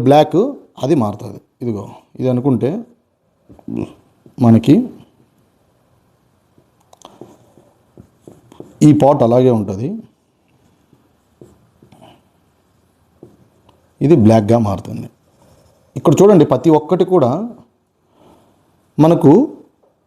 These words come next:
ఇది ఏమైంది? కుడివైపు ఉంది, ఎడం వైపుకి వచ్చింది.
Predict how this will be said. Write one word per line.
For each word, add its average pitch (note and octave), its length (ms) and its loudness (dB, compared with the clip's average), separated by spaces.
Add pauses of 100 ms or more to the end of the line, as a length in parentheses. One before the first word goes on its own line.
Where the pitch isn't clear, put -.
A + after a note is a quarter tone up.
ఇది D#3 160 4
ఏమైంది? F#3 360 2 (800)
కుడివైపు G3 400 6
ఉంది, E3+ 160 2 (760)
ఎడం C#3 180 0
వైపుకి B2+ 200 2
వచ్చింది. G#2 220 -8